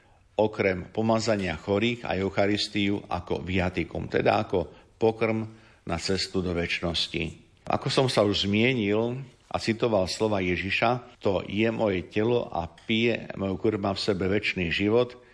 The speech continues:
tak aj vzťah Eucharistia a pomazania chorých predstavuje práve toto úzke prepojenie medzi chorým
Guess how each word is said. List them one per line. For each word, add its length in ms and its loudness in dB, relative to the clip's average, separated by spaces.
tak 240 -2
aj 160 -4
vzťah 260 -2
Eucharistia 560 0
a 0 -
pomazania 560 0
chorých 480 0
predstavuje 680 0
práve 480 0
toto 320 -2
úzke 480 -2
prepojenie 880 2
medzi 400 -4
chorým 480 2